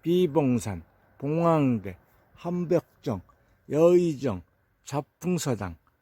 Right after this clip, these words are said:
용암, 이렇게 팔경입니다. 양산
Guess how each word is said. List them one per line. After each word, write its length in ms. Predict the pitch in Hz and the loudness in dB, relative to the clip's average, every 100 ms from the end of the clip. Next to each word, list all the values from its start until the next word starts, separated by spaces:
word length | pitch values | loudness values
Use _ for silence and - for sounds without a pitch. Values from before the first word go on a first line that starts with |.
| - | -2
용암, 800 | 143 180 185 180 - - 156 107 87 _ _ - | 2 4 4 0 -4 -4 -2 -2 -4 _ _ -12
이렇게 160 | 120 127 | -8 -10
팔경입니다. 1000 | - 175 175 165 113 92 87 120 165 - _ _ | -6 -2 2 4 2 -2 -6 -4 -4 -4 _ _
양산 760 | 139 147 156 170 165 160 160 | -4 0 2 2 2 0 0